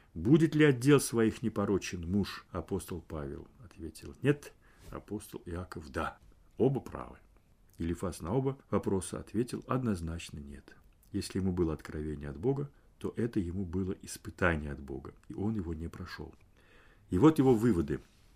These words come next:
из его мистического опыта. Мы будем читать его выводы, но суть того, что он скажет, такова. "И ангелы строптивы,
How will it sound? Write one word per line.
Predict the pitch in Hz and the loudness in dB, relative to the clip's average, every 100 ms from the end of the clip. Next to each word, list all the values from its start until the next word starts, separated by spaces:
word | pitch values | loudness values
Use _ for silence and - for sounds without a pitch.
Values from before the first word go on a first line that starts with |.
| _ _ _ _ _ - | _ _ _ _ _ -8
из | 78 | 0
его | 87 101 | 2 2
мистического | 104 90 - - - - 80 | 2 0 -4 -6 -8 -6 -4
опыта. | - 76 - - 71 - - _ - - - _ - | -2 -4 -6 -14 -16 -18 -20 _ -20 -20 -20 _ -4
Мы | 117 | 4
будем | 120 90 82 | 6 6 2
читать | - - 87 - | 0 0 0 0
его | 82 92 | 2 6
выводы, | 156 135 113 98 - - - - 101 | 6 8 6 6 0 -10 -14 -16 -12
но | 85 87 - | -8 -6 -6
суть | - - 120 117 - | -6 -2 -2 -2 -6
того, | 92 85 | -2 -2
что | 92 - | -2 -4
он | 85 | -6
скажет, | - 95 87 - | -4 -4 -4 -8
такова. | 87 - 78 73 - | -8 -6 -6 -6 -2
"И | 107 | 4
ангелы | 143 147 101 87 78 - _ | 6 6 4 4 2 -2 _
строптивы, | - - - 95 - - - 78 69 67 | -10 -8 -4 -4 -4 -8 -6 -4 -6 -10